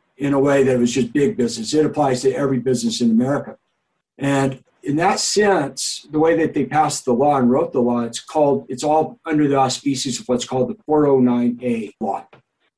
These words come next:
what that says is, is that if you do not set these plans up exactly right, and it, they're hard set up exactly right, then the moment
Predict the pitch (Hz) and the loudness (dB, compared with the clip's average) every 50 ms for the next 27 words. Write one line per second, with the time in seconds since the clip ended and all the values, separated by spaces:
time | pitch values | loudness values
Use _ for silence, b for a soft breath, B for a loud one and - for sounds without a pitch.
0 | _ _ - - 185 202 208 247 247 - - - 190 202 185 175 170 131 120 - | _ _ -6 -4 -4 0 2 2 2 2 0 0 2 2 2 4 2 0 -2 -4
1 | - 151 143 135 120 - 139 143 131 123 - - 147 139 139 139 135 - - _ | -6 -4 -4 -4 -4 -4 -6 -6 -6 -6 -4 -4 -2 0 0 0 0 -4 -8 _
2 | _ _ _ _ _ _ _ - 156 135 - - 180 214 226 233 247 247 254 247 | _ _ _ _ _ _ _ -4 -4 -4 -2 0 0 0 2 4 4 4 4 4
3 | 233 226 - - - 208 202 196 - - 196 - - - - 190 180 165 - 180 | 2 0 0 0 0 0 0 0 -2 -6 -8 -8 -6 -4 -2 0 0 0 0 0
4 | 170 170 - - _ - - 147 127 123 117 113 110 - - 180 170 180 180 175 | 0 -2 -2 -8 _ -6 -6 -6 -6 -6 -10 -8 -8 -4 -2 0 0 0 0 0
5 | 170 175 - 170 165 147 135 120 107 110 120 131 127 117 104 90 - _ - - | -2 -2 -2 0 0 0 0 0 -2 0 2 2 2 2 -2 -4 -8 _ -20 -20
6 | - _ _ _ _ _ - 135 143 180 208 208 143 151 196 202 156 135 - 160 | -20 _ _ _ _ _ -6 -2 2 2 2 2 4 2 2 2 2 0 0 0
7 | 160 151 143 123 - - 139 127 123 117 - - 117 - 127 120 113 - - 113 | 2 2 2 0 -2 -2 0 0 0 0 -2 -4 -4 -2 -2 -4 -4 -4 -6 -6
8 | 104 107 107 98 92 - _ _ _ _ _ _ _ _ _ _ _ _ - 135 | -6 -6 -10 -12 -16 -20 _ _ _ _ _ _ _ _ _ _ _ _ -6 -2
9 | 175 165 160 151 143 127 135 135 135 143 165 175 208 233 233 233 240 233 226 - | 0 2 2 2 2 2 2 2 2 2 4 4 4 6 6 6 4 4 2 -2